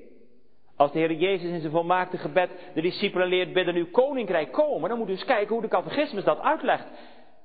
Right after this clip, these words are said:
Dan staat daar, "Verstoor de werken van de duivel en alle geweld dat zich tegen u verheft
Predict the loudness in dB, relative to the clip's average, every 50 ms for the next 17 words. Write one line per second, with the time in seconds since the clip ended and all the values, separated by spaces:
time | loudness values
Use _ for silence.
0 | -20 -20 -20 -20 -20 -20 -20 -20 -20 -16 -6 -2 -2 -2 -2 -2 -2 -2 0 0
1 | 2 2 0 0 0 -2 -2 -2 -4 -6 -6 -2 2 2 4 4 4 2 0 0
2 | 0 0 2 4 4 2 2 0 0 -2 0 0 0 0 2 0 2 4 4 4
3 | 4 2 0 0 0 0 0 0 2 0 0 0 2 2 2 4 2 2 2 2
4 | 2 4 4 4 4 2 0 0 -2 -2 0 0 -2 -2 -2 -4 -2 -2 0 0
5 | 0 0 0 0 0 0 0 2 2 2 0 -2